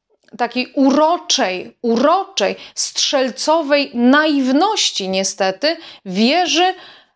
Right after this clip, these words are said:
że przecież miłość to miłość, no przecież jak, no ja, ja się nie odezwę się do mojej ukochanej osoby, no co z tego, że oni są tacy tu rozdziabdziani, no na pewno tu coś jeszcze może być. Kochani, ja was tylko ostrzegam, żebyście się nie rozczarowali.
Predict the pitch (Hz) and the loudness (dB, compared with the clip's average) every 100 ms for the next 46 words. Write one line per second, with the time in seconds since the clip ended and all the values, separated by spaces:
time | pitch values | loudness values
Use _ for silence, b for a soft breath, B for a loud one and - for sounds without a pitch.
0 | _ _ _ - 285 311 - 330 330 - | _ _ _ -2 -2 0 -2 0 0 0
1 | 330 339 392 392 381 - 392 427 523 339 | 2 4 4 4 0 -4 -4 0 2 2
2 | 262 277 277 311 330 - 349 330 285 269 | 0 -2 -2 0 0 2 2 2 0 2
3 | 294 294 285 277 294 285 B - 233 240 | 2 2 0 0 -4 -6 B -2 0 0
4 | 208 175 202 262 294 330 320 269 277 277 | -2 0 0 0 -2 0 0 0 0 0
5 | 285 254 262 247 269 269 247 - 277 277 | 0 -2 -4 -2 -2 -2 -2 -2 -2 0
6 | 330 B B B 403 403 - 494 - - | -2 B B B -4 -2 2 2 2 -2
7 | 302 320 330 269 254 240 269 269 - 220 | 0 0 -2 0 0 0 0 0 0 -2
8 | 208 233 247 - 208 220 208 196 196 185 | 0 0 0 -4 -2 2 2 2 0 -2
9 | 185 220 254 262 B B 226 226 226 220 | -2 -2 0 -4 B B -4 0 0 -2
10 | 254 320 277 254 240 208 214 190 196 185 | 0 0 0 -2 -2 -4 -4 -4 -4 -4
11 | 202 185 185 185 185 196 - B B B | -6 -4 -4 -4 -6 -6 -8 B B B
12 | B _ _ 233 - 226 214 233 330 330 | B _ _ -4 0 0 2 2 0 -2
13 | _ 214 214 226 294 294 262 - 208 - | _ -2 0 0 -2 -4 -4 -2 -2 -2
14 | 214 196 226 208 196 214 214 - 202 196 | -4 -2 -2 -4 -4 -2 -2 -2 0 0
15 | 190 - 190 185 180 175 165 - | -2 -2 -2 -2 -2 -2 -4 -10